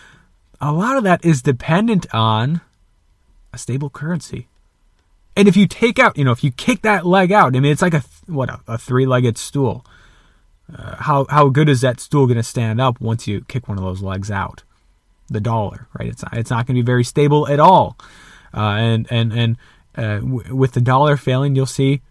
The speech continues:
the economy fail as well, or the stock market, or all the above. And this stool is gonna be crashing to the floor,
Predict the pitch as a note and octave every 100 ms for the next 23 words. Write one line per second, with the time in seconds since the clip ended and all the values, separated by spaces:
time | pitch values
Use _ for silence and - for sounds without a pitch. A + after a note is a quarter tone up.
0 | - C#3+ D3 - F#3+ F#3 E3 D#3+ F3+ E3
1 | D#3 G3+ F#2 F2 C3 D3 - F3 F3 C3
2 | A2+ B2 C#3+ D#3+ C#3 F#3 C#3 A#2+ A#2 -
3 | - - F3+ E3+ - C3 A#2+ A#2+ A#2 A#2+
4 | G#2+ A2 A2